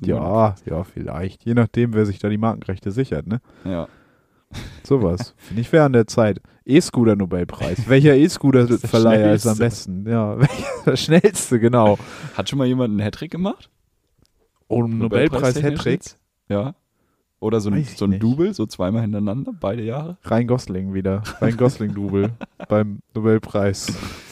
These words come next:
Speaker 1: Ryan
Speaker 2: Ja.
Speaker 1: Gosling sind überhaupt nicht eingeladen. Hä?
Speaker 2: <laughs>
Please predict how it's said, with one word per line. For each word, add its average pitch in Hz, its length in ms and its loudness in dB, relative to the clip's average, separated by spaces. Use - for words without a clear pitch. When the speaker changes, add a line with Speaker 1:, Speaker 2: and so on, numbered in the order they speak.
Speaker 1:
Ryan 104 120 -4
Speaker 2:
Ja. 92 40 -2
Speaker 1:
Gosling 117 360 0
sind 113 160 -2
überhaupt 107 340 0
nicht 104 100 -2
eingeladen. 98 640 -2
Hä? 101 180 -6
Speaker 2:
<laughs> 156 80 -6